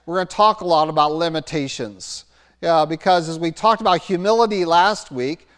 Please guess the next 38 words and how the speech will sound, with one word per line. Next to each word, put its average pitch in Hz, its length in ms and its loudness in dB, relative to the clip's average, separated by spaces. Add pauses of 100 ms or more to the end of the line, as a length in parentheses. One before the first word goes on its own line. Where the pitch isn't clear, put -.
(100)
we're 165 120 -8
gonna 185 160 0
talk 190 480 0
about 160 380 2 (680)
self-control 185 1080 0 (240)
this 220 320 0
week. 123 340 -8 (400)
I 123 60 -16
shouldn't 135 200 -10
have 127 80 -10
said 135 160 -8
that 123 120 -2
ahead 127 220 -6
of 117 80 -8
time, 110 400 -10
'cause 107 120 -16
they 113 160 -8 (200)
would 120 80 -16
have, 107 100 -12 (680)
I 151 40 -6
would 165 100 -2
have 131 80 -8
been 127 140 -6
marked 127 280 -6
off 135 220 -2
in 127 60 -14
my 113 280 -10 (500)
homiletics 123 600 -4
class 110 400 -8
at - 80 -20
seminary 117 400 -12
for 107 120 -20
that. 104 260 -14 (640)
So - 140 -4
we're 254 140 0
gonna 277 160 -2
look 240 240 -2
at 214 260 -2